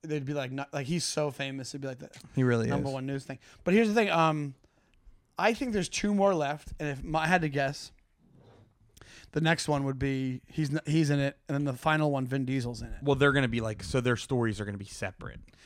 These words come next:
Speaker 1: Right. That's what I mean.
Speaker 2: So I think you might have been right. I think this was your take, or it might have been Sean Murphy's take,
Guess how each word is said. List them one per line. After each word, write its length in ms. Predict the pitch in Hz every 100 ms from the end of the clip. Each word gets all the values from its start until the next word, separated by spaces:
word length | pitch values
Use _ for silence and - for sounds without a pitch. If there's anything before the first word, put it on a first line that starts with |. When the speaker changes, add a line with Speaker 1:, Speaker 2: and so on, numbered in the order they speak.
| -
Speaker 1:
Right. 260 | 302 262
That's 160 | - 147
what 60 | 196
I 40 |
mean. 260 | 294 247 - _ _ _ _ -
Speaker 2:
So 600 | - 131 117 110 107 - _ _ _ - 127
I 100 | 120 -
think 240 | - 160 156 - - _ - _ _ _ _
you 340 | 131 131 131 127
might 200 | 123 120
have 80 | 113
been 100 | 110
right. 180 | 113
I 60 | 131
think 160 | 131 117
this 160 | 113
was 140 | 117 110
your 120 | 110
take, 300 | 131 123 -
or 60 |
it 60 | 107
might 100 | 113
have 80 | 110
been 80 | 107
Sean 260 | - 113
Murphy's 380 | 110 110 127 123
take, 280 | 139 139